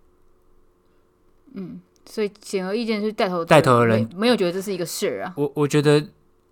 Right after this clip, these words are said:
Speaker 2: 因为公务员就是论份排辈嘛，甚至有一些裙带关系。
Speaker 1: 嗯。
Speaker 2: 真的有能力的人，你不见得可以在那个位置。在，这也不限于在公家机关啊，这甚至在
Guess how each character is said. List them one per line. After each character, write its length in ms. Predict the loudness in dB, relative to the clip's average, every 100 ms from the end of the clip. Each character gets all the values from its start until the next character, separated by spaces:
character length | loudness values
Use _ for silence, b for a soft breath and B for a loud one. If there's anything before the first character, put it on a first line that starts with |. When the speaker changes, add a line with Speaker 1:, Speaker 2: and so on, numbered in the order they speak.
| 0
Speaker 2:
因 120 | 2
为 60 | 2
公 340 | 2 4 6
务 100 | 6
员 160 | 4 2
就 140 | 0
是 380 | 0 -2 -4 -8 _ _
论 200 | -2 0
份 240 | 2 0 0
排 220 | -6 -8
辈 220 | -6 -6
嘛， 60 | -10 _ _ _
甚 180 | -2 0
至 160 | 0
有 160 | 0 -2
一 40 | -4
些 120 | -6
裙 240 | -6 -8
带 160 | -4 -4
关 240 | -6 -10
系。 300 | -12 -14 -16 _ _ b b b b b b b _ _ -12
Speaker 1:
嗯。 200 | -10 -2
Speaker 2:
真 220 | 2 4
的 180 | 6 4 2 -12 _
有 180 | -6 -4
能 220 | -2 0
力 140 | 0
的 80 | 0
人， 320 | -2 -4 -8 -10
你 180 | -8 -8
不 180 | -6 -4
见 240 | -2 -2
得 300 | -2 -4 -6 _ _ -12
可 160 | -4
以 80 | -4 -6 -14 _ _ _ _ _
在 160 | -2 0
那 120 | 0
个 100 | -2
位 180 | -4 -4
置。 200 | -8 -20 _ _ _ _ -6
在， 200 | 0 0 -2 _ -8
这 140 | 2 4
也 100 | 4
不 160 | 0
限 260 | 0 0 0
于 680 | -2 -6 -8 -8 -8 -10 -12 -6
在 240 | -2 -2
公 240 | -4 -4
家 160 | -4 -6
机 180 | -8 -8
关 160 | -8
啊， 140 | -10 -10
这 140 | -8
甚 180 | -6 -6
至 160 | -6 -4
在 220 | -4